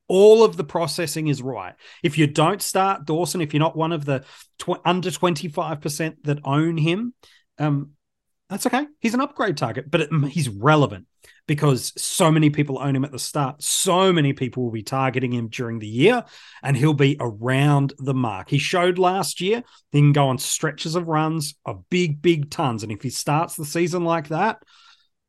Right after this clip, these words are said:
it, it's gonna hurt watching that unfold if you're not an owner.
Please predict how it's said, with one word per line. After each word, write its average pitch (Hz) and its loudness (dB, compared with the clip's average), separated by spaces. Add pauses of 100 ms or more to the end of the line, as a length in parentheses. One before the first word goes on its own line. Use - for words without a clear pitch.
(160)
it, 139 -6 (120)
it's 143 0
gonna 143 4
hurt 127 0
watching 131 0
that 127 -2
unfold 120 -4
if 107 -8
you're 127 -2
not 113 -4
an 113 -6
owner. 98 -12